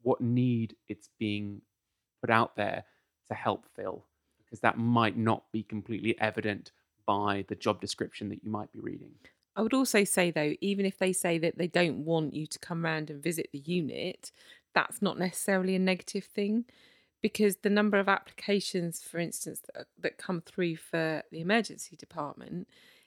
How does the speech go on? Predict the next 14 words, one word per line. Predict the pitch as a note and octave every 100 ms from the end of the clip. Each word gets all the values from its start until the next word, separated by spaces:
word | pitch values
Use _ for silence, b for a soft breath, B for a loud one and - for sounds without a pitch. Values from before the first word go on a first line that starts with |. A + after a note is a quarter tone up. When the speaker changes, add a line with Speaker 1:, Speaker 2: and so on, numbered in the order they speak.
| b -
Speaker 2:
may | F3 G3 G3
be | F3+ F#3 E3+ E3+ - -
of | F3 -
such | - - -
volume | - F#3 E3+ E3 D#3+
that | D#3+ -
actually | - D#3+ - - E3 D#3 D#3 F3 _ _
we | D#3+ D#3+
can't | - F3 -
accommodate | - - F#3 E3 C#3+ -
everyone | D#3 D3+ D#3 D#3
that | -
comes | - D#3 E3
round, | F3+ D#3 - D#3+